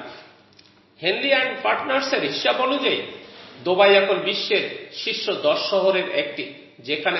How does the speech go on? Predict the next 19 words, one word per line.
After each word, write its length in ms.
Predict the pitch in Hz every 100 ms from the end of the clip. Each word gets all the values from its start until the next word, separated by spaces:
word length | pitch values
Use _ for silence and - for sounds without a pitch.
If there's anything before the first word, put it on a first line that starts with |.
| 156
ধনকুবেরদের 680 | 143 170 175 208 220 202 226 220
সংখ্যা 320 | 240 - 233 233 - - - -
সবচেয়ে 440 | 262 - 262 185 214
বেশি। 260 | 226 - - - - - _ -
এখানে 300 | 143 220 196 185
আছেন 200 | 185 190 190 131
একাশি 360 | 151 196 190 233
হাজার 320 | 214 202 208 202 - - - 135
দুইশো 340 | 165 185 - 185 170 - - 143
মিলিয়নিয়ার 640 | 175 180 190 190 190 175 - - - - - _ _ _ _ -
ও 100 | 165 143 -
বিশ 200 | 190 202 - - - - - _ _ _
বিলিয়নিয়ার। 640 | 131 185 196 180 165 120 - - - - - - _ _ _ _ - - _ _ _ _ _ - 151
দুরানি 360 | 165 180 185 185
জানান, 280 | 190 196 - - - - - - _ _ -
নিউ 220 | 170 208
ইয়র্ক 240 | 214 202 208 - 143
ও 20 | 151
লন্ডন 320 | 165 202 240